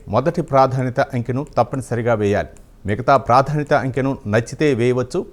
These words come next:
లేదా వదిలివేయవచ్చు. ఈ ఓటింగ్ కోసం ఎన్నికల సంఘం ఓటర్లకు ప్రత్యేక పెన్నులు అందిస్తుంది. ఓటర్లు ఆ పెన్నుతోనే గుర్తులు వేయాల్సి ఉంటుంది. వేరే పెన్నును ఉపయోగిస్తే ఆ ఓటు చెల్లదిగా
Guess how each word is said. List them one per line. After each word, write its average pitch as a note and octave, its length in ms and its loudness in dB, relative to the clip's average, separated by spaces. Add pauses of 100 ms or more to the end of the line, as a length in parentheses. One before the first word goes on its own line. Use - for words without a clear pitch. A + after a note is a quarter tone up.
లేదా C#3 240 4 (140)
వదిలివేయవచ్చు. A2 640 0 (520)
ఈ E3 120 4
ఓటింగ్ F#3 360 4
కోసం D#3 360 0 (240)
ఎన్నికల D#3+ 340 2
సంఘం C#3+ 460 -2
ఓటర్లకు C#3 420 2
ప్రత్యేక D3+ 500 0
పెన్నులు B2+ 520 0
అందిస్తుంది. G#2+ 460 -4 (440)
ఓటర్లు B2+ 520 4
ఆ B2 140 8
పెన్నుతోనే C#3+ 640 0
గుర్తులు A#2 320 0
వేయాల్సి B2 420 2
ఉంటుంది. F#2+ 360 -4 (360)
వేరే G3 320 10
పెన్నును F3+ 320 2
ఉపయోగిస్తే D3 600 0 (100)
ఆ B2 100 8
ఓటు C3+ 280 2
చెల్లదిగా C3+ 640 2